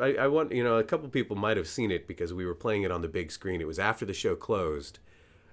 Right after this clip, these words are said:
um, but apparently some people on the Sky Bridge might have been able to see it. Um, but yeah,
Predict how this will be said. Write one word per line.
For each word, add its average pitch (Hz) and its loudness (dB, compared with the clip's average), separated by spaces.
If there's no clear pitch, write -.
um, 78 2
but 80 -6
apparently 82 0
some 85 -6
people 82 -6
on 80 -4
the 73 -6
Sky 80 -2
Bridge 76 -4
might 78 -6
have 73 -8
been 78 -6
able 73 -6
to 73 -6
see 78 -8
it. 78 -4
Um, 76 -2
but 85 -4
yeah, 95 4